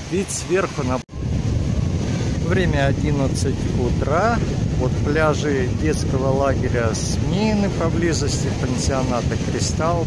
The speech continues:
пансионата «София». Все заполнены. Двадцать седьмое июля. Самый высокий сезон.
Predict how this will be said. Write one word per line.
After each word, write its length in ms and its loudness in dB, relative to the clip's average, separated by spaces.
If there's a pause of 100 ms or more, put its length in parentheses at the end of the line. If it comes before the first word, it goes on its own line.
(100)
пансионата 720 0
«София». 760 0 (1700)
Все 320 0
заполнены. 1080 0 (1900)
Двадцать 580 -2
седьмое 560 0
июля. 720 2 (1000)
Самый 360 -2
высокий 560 -2
сезон. 560 -2